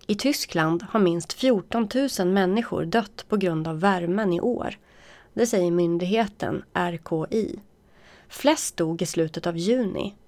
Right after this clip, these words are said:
Då var temperaturen runt fyrtio grader. Så många har inte dött av värmen i Tyskland sedan den varma sommaren år tjugohundraarton. De flesta som har dött är gamla.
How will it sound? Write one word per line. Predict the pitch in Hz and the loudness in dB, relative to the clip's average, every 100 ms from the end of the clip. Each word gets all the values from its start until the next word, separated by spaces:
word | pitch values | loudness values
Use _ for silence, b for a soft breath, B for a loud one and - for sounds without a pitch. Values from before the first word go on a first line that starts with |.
| _ | _
Då | 180 220 | 0 2
var | 180 | 2
temperaturen | 165 165 156 165 - 202 185 156 | 0 -2 -4 -6 -2 -2 0 -2
runt | 165 156 | -4 -4
fyrtio | - 190 - 165 | -4 -6 -4 -6
grader. | 175 180 175 214 - - _ B B B B B B | -2 -4 -4 -4 -4 -8 _ B B B B B B
Så | - 285 | 6 8
många | 269 190 175 | 8 6 4
har | 175 | 4
inte | 170 165 | 2 0
dött | 170 165 - | -2 -2 -2
av | 170 | -2
värmen | 175 170 165 170 | 0 0 0 -2
i | 170 | -2
Tyskland | - 240 - - 190 196 202 _ | -2 -2 -4 -6 -4 -6 -10 _
sedan | - 214 214 208 | -4 0 2 4
den | 214 208 | 4 4
varma | 247 208 165 170 | 4 4 2 -2
sommaren | - 196 165 170 165 165 - | 0 0 0 -2 -4 -6 -4
år | 170 160 | -4 -4
tjugohundraarton. | - 202 175 175 170 165 170 214 185 165 - 240 - - _ _ _ B B B B B | -4 -2 -2 -4 -6 -6 -6 -4 -6 -8 -6 -6 -6 -12 _ _ _ B B B B B
De | - 170 | -4 -2
flesta | 170 220 202 254 | 0 -2 -2 -2
som | 247 226 | 0 0
har | 190 | 0
dött | 185 208 - - | 0 -4 -6 -4
är | 214 | -2
gamla. | 196 165 170 190 | -2 -4 -4 -4